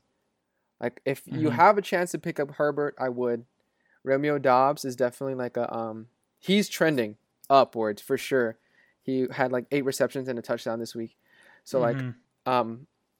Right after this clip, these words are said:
Speaker 1: those are definitely great pickups. Um, you know, honestly, I'm a more spicy player, I'll be honest with you. So, if you're picking up waiver wires, most people's teams are set right now, right? You're playing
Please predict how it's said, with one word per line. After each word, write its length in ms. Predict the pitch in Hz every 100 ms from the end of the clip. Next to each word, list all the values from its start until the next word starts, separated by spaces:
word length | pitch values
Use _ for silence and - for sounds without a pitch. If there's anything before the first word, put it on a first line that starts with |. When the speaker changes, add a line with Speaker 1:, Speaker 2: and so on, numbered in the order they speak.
| -
Speaker 1:
those 200 | 151 160
are 40 | 175
definitely 360 | 160 - 151
great 280 | 139 147 -
pickups. 480 | 147 - 151 - - _ _ _ -
Um, 360 | 135 131 127 _ - - _ _ _ _ - -
you 100 | 175
know, 100 | 185
honestly, 360 | 156 165 175 160
I'm 180 | 165
a 80 | 170
more 220 | 170 147
spicy 460 | 139 - 123 120 123
player, 520 | - 123 117 117 117 -
I'll 100 | 127
be 140 | 123 120
honest 280 | 120 127 127
with 120 | 123
you. 200 | 135 131
So, 480 | - 127 117 117 - _ _ _ _ _ _ -
if 160 | 156 -
you're 100 | 165
picking 380 | - 190 202 185
up 180 | 151
waiver 320 | 127 131 135 139
wires, 560 | 139 143 156 165 - _ -
most 280 | 160 208 254
people's 320 | - 233 208
teams 280 | - 180 170
are 60 | 143
set 360 | - 139 120 - _
right 180 | 127 123
now, 200 | 120 110
right? 280 | 113 117 120
You're 100 | 131
playing 400 | - 135 139